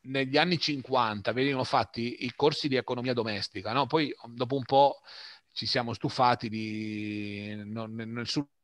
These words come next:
non l'ha mai più fatti, no? Però nelle campagne il grosso risparmio che c'è sempre stato, in Italia noi siamo un popolo, eh, specialmente le generazioni precedenti alla mia,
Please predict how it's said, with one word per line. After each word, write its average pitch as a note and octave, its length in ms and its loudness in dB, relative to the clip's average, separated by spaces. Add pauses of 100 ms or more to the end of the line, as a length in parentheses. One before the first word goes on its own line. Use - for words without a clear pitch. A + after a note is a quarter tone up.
non B2+ 160 -2
l'ha A#2+ 100 2
mai A#2+ 180 0
più A#2 180 -4
fatti, A2+ 560 2
no? C#3 200 4
Però C#3 220 2
nelle C3+ 240 2
campagne A#2+ 840 2
il A2+ 580 -4
grosso C#3+ 420 4
risparmio B2+ 800 2 (400)
che A#2 140 -6
c'è G#2+ 160 -2
sempre C3 280 0
stato, B2 220 0
in G#2+ 100 -4
Italia C#3 320 4
noi C3 140 2
siamo A#2 280 0
un G#2 100 -6
popolo, B2 640 2
eh, G#2+ 760 -4
specialmente A2+ 840 -2 (360)
le G#2 80 -12
generazioni A#2 480 -2
precedenti A2+ 1000 -2
alla G#2+ 640 -4
mia, B2 500 -2